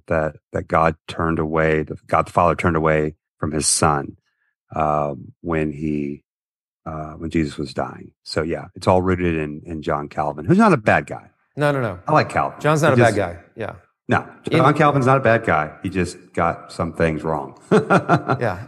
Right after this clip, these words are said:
Speaker 2: And so, uh, but does the scripture teach, if we, 'cause we're a people of the book, okay? Does the
Speaker 1: Yeah.
Speaker 2: scripture teach that God looked away from his Son when he was on the cross?
Speaker 1: No.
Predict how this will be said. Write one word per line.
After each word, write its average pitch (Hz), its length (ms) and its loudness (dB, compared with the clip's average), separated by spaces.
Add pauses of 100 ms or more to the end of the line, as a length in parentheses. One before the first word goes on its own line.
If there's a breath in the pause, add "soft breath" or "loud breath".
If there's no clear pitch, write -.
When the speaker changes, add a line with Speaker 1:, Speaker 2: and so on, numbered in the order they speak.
(120)
Speaker 2:
And 123 240 0
so, 120 680 2
uh, 107 380 2
but 104 220 0
does 123 160 0
the 127 100 0
scripture 190 420 2
teach, 107 560 -8 (360)
if 117 180 -2
we, 120 180 -4
'cause 113 200 2
we're 135 120 6
a 135 40 4
people 151 260 4
of 156 60 4
the 156 80 4
book, - 400 0 (180)
okay? 101 160 -4
Does 107 200 -2
the 123 80 2
Speaker 1:
Yeah. 123 80 6
Speaker 2:
scripture 151 360 4
teach 120 540 -4 (120)
that 101 180 0
God 104 320 4
looked 107 180 -2
away 107 180 0
from 104 200 -6
his 95 140 -6
Son 101 280 -4
when 95 80 -6
he 92 60 -2
was 87 100 -6
on 92 100 -6
the 87 60 -10
cross? - 360 -14 (600)
Speaker 1:
No. 110 220 4